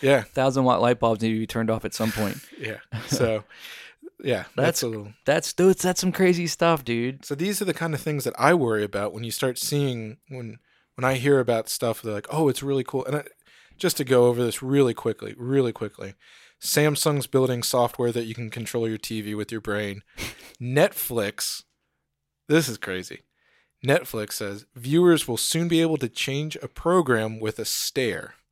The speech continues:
Speaker 1: <laughs> thanks to a new invention."
Speaker 2: A stare.
Speaker 1: It says, "Netflix has invented a way for users to change what they are watching by staring at their screen and sticking out their tongue." So
Speaker 2: Oh my, I can already see the marketing for that.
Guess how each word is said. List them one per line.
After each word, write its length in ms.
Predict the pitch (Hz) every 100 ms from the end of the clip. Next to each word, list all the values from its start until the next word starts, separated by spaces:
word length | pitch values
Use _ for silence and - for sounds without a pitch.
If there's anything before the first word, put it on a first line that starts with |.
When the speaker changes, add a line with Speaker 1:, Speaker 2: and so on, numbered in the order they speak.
| _
Speaker 1:
<laughs> 520 | - - - - -
thanks 220 | 131 131
to 160 | - 131
a 40 | 117
new 140 | 117
invention." 580 | 110 104 101 - 92 107
Speaker 2:
A 120 | -
stare. 640 | - - - - - 175 156
Speaker 1:
It 60 | 139
says, 320 | 147 127 - - - -
"Netflix 380 | 139 147 170 160
has 160 | 156 139
invented 400 | 139 127 131 139
a 80 | 143
way 220 | 127 123
for 160 | -
users 500 | 113 113 127 127 151 -
to 60 | 135
change 340 | - 120 -
what 100 | 117
they 80 | 113
are 100 | 113
watching 440 | 117 127 - 113
by 120 | 101
staring 460 | 104 - 127 127 143
at 120 | 147
their 100 | 147
screen 460 | 139 - 127 120 117
and 140 | 120 110
sticking 420 | - 131 120 120
out 180 | 110 -
their 100 | 98
tongue." 420 | - 101 104 - _ _ _ _ _ _ _ _ _ _ _ _ _ _ _ - _
So 420 | - 156 123 92
Speaker 2:
Oh 160 | 123 117
my, 180 | 101 95
I 100 | 113
can 120 | 113 123
already 160 | 117
see 160 | - 113
the 80 | 101
marketing 500 | 95 95 101 92 90
for 140 | 95
that. 280 | 92 95